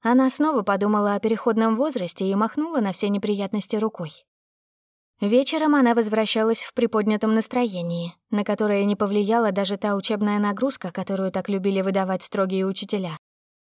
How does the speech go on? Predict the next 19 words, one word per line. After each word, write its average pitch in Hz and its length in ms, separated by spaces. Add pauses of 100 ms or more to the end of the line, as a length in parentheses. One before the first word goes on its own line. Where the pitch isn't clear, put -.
(320)
На 220 160
других 226 400
парах 262 360
ей 226 200
удалось 233 460
выполнить 233 560
большую 233 420
часть 233 300
работ, 233 380 (100)
что - 240
давалось 190 460
на 202 180
дом, 170 260 (260)
а - 120
дома 302 360
оставалось 262 500
совсем 247 360
немного 254 380
позаниматься 190 720